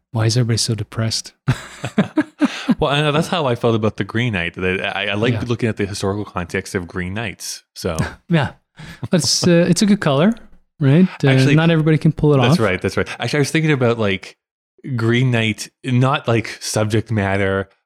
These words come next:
Speaker 2: or, or even how it's filmed, but it's so close in tone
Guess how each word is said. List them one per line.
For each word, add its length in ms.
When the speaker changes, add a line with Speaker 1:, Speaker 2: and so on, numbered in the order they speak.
Speaker 2:
or, 640
or 160
even 200
how 140
it's 200
filmed, 560
but 220
it's 240
so 300
close 320
in 140
tone 480